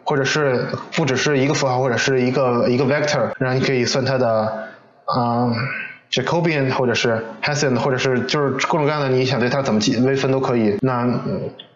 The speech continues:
目前来说，呃，Mathematica 应该是做符号计算最好的，就是公认的数学系和物理系大家都比较喜欢用的那个一个符号计算的工具。然后 MATLAB 也是非常不错的啊。然后开源的方案有一些，SymPy，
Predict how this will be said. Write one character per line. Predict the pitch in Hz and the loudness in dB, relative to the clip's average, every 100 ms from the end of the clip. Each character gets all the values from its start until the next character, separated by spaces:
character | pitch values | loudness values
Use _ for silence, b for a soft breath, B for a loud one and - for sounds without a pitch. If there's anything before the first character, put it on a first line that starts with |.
| - 76 80 80 - - - | -10 -8 -6 -6 -4 -6 -2
目 | 160 | 0
前 | 143 135 | 2 0
来 | 143 131 | 2 0
说， | 143 135 135 135 135 107 - | 2 2 2 0 -4 -8 -6
呃， | 123 120 113 113 110 104 - 135 | -2 0 2 2 2 0 -2 -2
Mathematica | 139 143 160 170 165 127 | 0 0 0 0 0 0
应 | 123 | 2
该 | 135 | 0
是 | 135 123 | 0 0
做 | - 139 | 0 -2
符 | 139 | 0
号 | 139 | 0
计 | 151 | 0
算 | 147 139 | 0 2
最 | 147 | 0
好 | 107 | 0
的， | 101 104 | 0 2
就 | 120 | 2
是 | 110 - - - | 0 -2 -6 -4
公 | 147 | 0
认 | 156 | 0
的 | 123 | 0
数 | 147 | 0
学 | 127 | 0
系 | 127 135 | 0 0
和 | |
物 | 135 | 2
理 | 120 | 2
系 | 131 | 0
大 | 127 | 0
家 | 127 | 2
都 | 135 | 0
比 | 135 131 | 0 0
较 | 107 | 0
喜 | 113 | 0
欢 | 120 | 2
用 | 120 107 | 2 2
的 | |
那 | 104 104 | 2 2
个 | 104 101 | 2 2
一 | |
个 | 107 | 2
符 | - | 0
号 | 113 | 0
计 | 113 | 0
算 | 117 | 0
的 | |
工 | 110 117 | 2 2
具。 | 120 | 2
然 | 104 107 | 2 2
后 | 113 113 | 0 0
MATLAB | 156 156 175 139 123 | 0 2 0 2 2
也 | |
是 | 117 165 | 2 0
非 | 160 | 0
常 | 143 | 0
不 | 127 | 0
错 | 120 139 | 0 0
的 | 110 | 2
啊。 | 98 110 | 2 0
然 | 113 | 0
后 | 131 123 - | 0 -2 -4
开 | 170 | -2
源 | 151 | 0
的 | 139 127 | 2 2
方 | 123 139 | 0 0
案 | 135 | 0
有 | 120 110 | 2 2
一 | |
些， | 113 127 127 131 B - | 2 2 0 -2 B -8
SymPy， | - 175 165 151 131 | -4 0 0 0 0